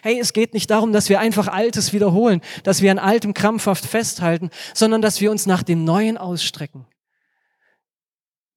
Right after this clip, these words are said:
Neuer Wein muss in neue Schläuche und der Geist Gottes, der wirkt in jeder Generation anders.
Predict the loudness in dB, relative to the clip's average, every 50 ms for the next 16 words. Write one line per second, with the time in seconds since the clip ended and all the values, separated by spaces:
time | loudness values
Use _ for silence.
0 | _ _ -4 0 2 4 4 4 4 2 2 2 2 2 4 2 2 2 0 0
1 | 0 0 -2 -2 0 0 0 2 0 0 -2 -2 -2 -2 0 0 0 0 0 -2
2 | -4 -4 -4 -2 -2 -2 -2 -2 -2 -4 -2 -2 -2 0 0 -2 -2 0 0 0
3 | 0 0 -2 -2 -4 -4 -8 -8 -6 -4 -4 -4 -4 -4 -4 -4 -4 -4 -6 -6
4 | -6 -8 -8 -8 -10 -10 -10 -12 -12 -12 -14 -16 -16 -16 -16 -16 -18 -20